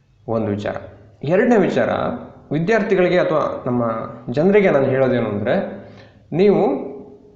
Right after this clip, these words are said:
ಯಾವುದೇ ಕಾರಣಕ್ಕೂ ಲಂಚವನ್ನ ಕೊಡ್ಬೇಡಿ.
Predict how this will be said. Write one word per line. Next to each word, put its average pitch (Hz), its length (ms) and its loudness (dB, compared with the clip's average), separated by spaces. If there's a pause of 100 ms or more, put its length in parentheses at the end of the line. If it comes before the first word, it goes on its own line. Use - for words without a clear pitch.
(880)
ಯಾವುದೇ 160 440 2
ಕಾರಣಕ್ಕೂ 135 760 0
ಲಂಚವನ್ನ 175 600 2
ಕೊಡ್ಬೇಡಿ. 120 760 -6